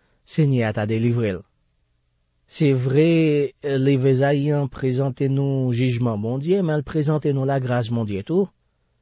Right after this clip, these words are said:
Pa gen okenn konfli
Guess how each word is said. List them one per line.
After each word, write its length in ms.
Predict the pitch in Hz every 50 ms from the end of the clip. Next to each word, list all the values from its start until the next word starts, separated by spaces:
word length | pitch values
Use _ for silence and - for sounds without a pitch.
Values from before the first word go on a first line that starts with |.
| _ _ _ _ _ _ _ _ _ _
Pa 140 | - 190 196
gen 500 | 175 160 180 170 165 170 165 160 160 - -
okenn 420 | 170 160 156 - - 156 139 139 131 -
konfli 720 | - 147 151 156 - - - 190 233 202 139 113 95 -